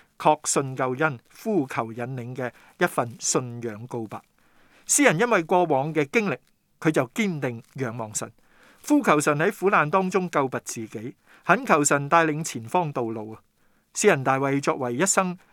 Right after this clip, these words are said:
一個叱咤風雲嘅戰士，喺呢度強烈表達嗰種壯士嘅英勇氣概。詩篇二十七篇第一節記載：「耶和華是我的亮光，是我的拯救，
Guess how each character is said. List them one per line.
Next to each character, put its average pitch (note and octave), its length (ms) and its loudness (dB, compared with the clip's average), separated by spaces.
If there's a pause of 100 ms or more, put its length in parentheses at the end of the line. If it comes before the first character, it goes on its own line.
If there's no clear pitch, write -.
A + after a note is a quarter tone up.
(180)
一 G3+ 80 4
個 D#3 140 2
叱 A3+ 280 -2
咤 G3+ 220 2
風 G3+ 260 -2
雲 C3 140 -4
嘅 A#2 140 -6
戰 C3+ 280 -4
士， A2 220 -6 (460)
喺 E3+ 80 4
呢 A#3 100 4
度 E3+ 180 4
強 C3+ 240 -2
烈 D#3 140 2
表 D#3 320 -2
達 D3+ 180 4 (140)
嗰 F3+ 100 4
種 G#3+ 220 0
壯 E3+ 340 -2
士 C#3+ 240 -2
嘅 C3+ 240 -2 (120)
英 F3+ 260 -4
勇 A#2+ 180 -10
氣 A2 220 -6
概。 A2+ 340 -12 (1600)
詩 G3+ 200 0
篇 F#3+ 160 0
二 C#3+ 120 -2
十 B2+ 200 -2
七 - 180 0
篇 E3 260 -4 (120)
第 B2+ 80 -4
一 A#2+ 80 -2
節 C#3 200 -6 (140)
記 A#2+ 140 -6
載： A2 180 -10 (720)
「耶 F3+ 140 8
和 F#3 120 6
華 F3+ 140 10
是 F#3+ 180 0
我 F3+ 120 4
的 A3+ 80 2
亮 C#3 400 2
光， D3+ 260 4 (180)
是 - 280 -4
我 B2+ 120 -6
的 C3 120 -2
拯 C3 280 -10
救， B2 240 -2